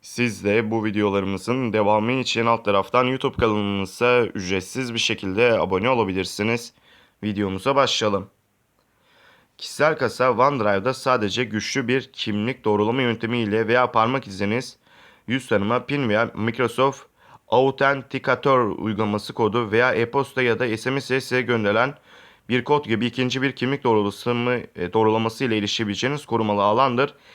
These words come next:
Yani kişisel kasa, e, sizin, e, normal bir kasa gibi gördüğünüz, sadece şifreyle girebildiğiniz, S M S doğrulaması ile girebildiğiniz özel bir depolama alanıdır. Kişisel kasada bu anlama geliyor.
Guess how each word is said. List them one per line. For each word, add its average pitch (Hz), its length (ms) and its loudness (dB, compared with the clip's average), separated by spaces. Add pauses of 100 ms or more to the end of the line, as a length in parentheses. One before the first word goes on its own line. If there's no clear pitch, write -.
(180)
Yani 123 340 0
kişisel 139 460 -4 (240)
kasa, 131 520 -2 (720)
e, 101 400 4 (100)
sizin, 123 520 -2 (140)
e, 90 420 -2 (120)
normal 113 400 2
bir 113 80 -8
kasa 127 320 -2
gibi 101 240 -2
gördüğünüz, 104 680 0 (200)
sadece 117 360 0
şifreyle 117 480 0
girebildiğiniz, 104 760 -2 (100)
S 107 120 -4
M 123 120 0
S - 80 -14
doğrulaması 110 500 2
ile 101 100 -2
girebildiğiniz 107 720 -2
özel 107 440 0
bir 120 200 -2
depolama 107 400 0
alanıdır. 127 500 -2 (460)
Kişisel 131 360 -2
kasada 110 400 -2
bu 107 80 4
anlama 131 280 2
geliyor. 127 360 2